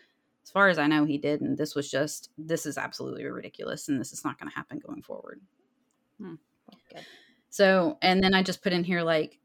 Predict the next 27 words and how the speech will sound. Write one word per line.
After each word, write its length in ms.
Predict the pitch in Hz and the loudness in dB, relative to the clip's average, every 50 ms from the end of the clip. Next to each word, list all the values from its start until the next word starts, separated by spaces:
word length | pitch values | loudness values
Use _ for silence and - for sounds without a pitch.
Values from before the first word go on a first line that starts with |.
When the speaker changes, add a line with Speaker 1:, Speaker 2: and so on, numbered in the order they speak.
| _ - 165 | _ -2 -2
Speaker 1:
"Imagine 580 | 170 170 170 175 190 202 220 208 208 196 180 | 0 4 6 8 8 8 8 6 4 4 2
being 340 | 165 175 175 175 170 160 160 | 4 4 2 4 2 2 4
one 140 | 160 160 160 | 4 4 4
of 80 | 151 | 2
these 160 | 151 156 147 143 | 0 -2 -4 -4
patients, 480 | - 151 147 147 - 147 135 - 147 - | -4 -4 -4 -4 -4 -4 -6 -6 -4 0
being 200 | 160 156 156 151 | 2 2 2 2
terrified 560 | - 175 165 160 160 160 - 160 151 156 156 | 2 0 0 0 0 0 0 0 0 0 -2
and 100 | 160 160 | -2 -2
having 240 | 180 165 165 160 165 | -2 -2 0 0 0
no 160 | 165 165 160 | 0 0 0
power 300 | - 180 165 156 151 156 | 2 2 2 2 2 0
whatsoever 600 | 156 156 - - 160 151 151 151 - 156 156 - | -2 -4 -4 -2 -2 0 0 0 -2 -2 -2 -2
over 200 | 151 143 156 151 | -2 -4 -4 -6
your 120 | - 127 | -6 -6
life, 320 | 131 135 127 - - 151 - | -6 -6 -6 -6 -8 -8 -8
even 280 | - 156 175 170 165 | -8 -4 -2 -2 0
down 260 | 156 156 156 156 156 151 | 0 2 2 2 2 0
to 140 | - - 143 | -2 -8 -10
the 80 | 147 | -8
sanitary 520 | 143 - 151 147 151 147 - 156 147 143 143 | -4 0 0 2 2 0 0 -2 -2 -2 -4
living 300 | 151 131 135 143 - 151 | -6 -6 -8 -8 -10 -12
conditions, 600 | - - - - - - - - - 151 - - | -12 -14 -14 -12 -12 -12 -12 -10 -10 -10 -10 -8
the 100 | 143 139 | -8 -8
food 320 | - - 151 151 151 - | -6 -4 -4 -4 -4 -4
you 140 | 147 147 - | -8 -8 -6
eat 300 | 151 151 147 - - - | -6 -6 -6 -6 -8 -12